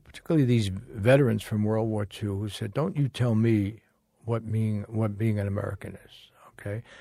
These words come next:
And, and you had that confidence, just like George McGovern did. You know, "Wait a minute, I was there." <laughs> I, you know, I fought for this country,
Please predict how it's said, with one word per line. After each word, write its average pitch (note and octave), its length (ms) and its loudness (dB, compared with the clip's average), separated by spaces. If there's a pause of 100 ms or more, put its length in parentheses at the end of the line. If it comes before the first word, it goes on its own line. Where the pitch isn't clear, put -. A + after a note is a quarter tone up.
(160)
And, C3 300 0
and C3+ 240 2
you G#3 200 8
had C#3+ 420 2
that A#2 240 0
confidence, G#2+ 640 -6
just B2 220 -6
like A2 140 -2
George A2+ 300 -2
McGovern G2+ 480 -4
did. - 280 -10 (300)
You G#2+ 80 -2
know, G#2+ 140 0
"Wait C#3 240 6
a - 20 0
minute, F#2+ 320 -6
I D3+ 140 4
was A2+ 220 4
there." - 340 0 (340)
<laughs> - 340 -20
I, A#2+ 120 -8
you A#2 80 -6
know, A#2 160 -2
I B2 100 0
fought D3+ 280 4
for E3+ 100 0
this D#3 160 0
country, C#3 580 0